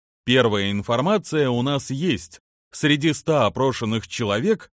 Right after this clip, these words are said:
тридцать адвокатов. Значит, вероятность того, что Жан является адвокатом,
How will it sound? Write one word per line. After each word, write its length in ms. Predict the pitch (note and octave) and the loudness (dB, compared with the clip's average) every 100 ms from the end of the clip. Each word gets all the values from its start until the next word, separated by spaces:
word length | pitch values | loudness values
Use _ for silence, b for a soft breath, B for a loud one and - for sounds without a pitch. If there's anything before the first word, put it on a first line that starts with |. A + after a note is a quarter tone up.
| _ - | _ -4
тридцать 500 | C3+ G#3 - F3+ D#3+ | 0 0 -2 -2 -2
адвокатов. 720 | D3+ B2+ C#3 A2 E2+ D#2+ - _ _ _ | -2 0 0 0 -2 -6 -12 _ _ _
Значит, 440 | C#3+ C#3+ C#3+ C#3 A2 | -6 -2 0 -2 -2
вероятность 680 | C3+ C3+ C3 - A2+ A2+ | 2 4 2 0 -2 -2
того, 260 | - A2+ A#2+ | -2 0 0
что 260 | - A#2+ A#2 | -2 -2 0
Жан 280 | C#3 B2+ | 0 0
является 680 | G#2 G#2+ G#2 G2 F2+ - G2 | -2 -2 -2 -2 -2 -4 -4
адвокатом, 720 | F2 G2 G2+ G#2+ A2+ G3 G#3+ | -2 -2 -2 -2 0 2 0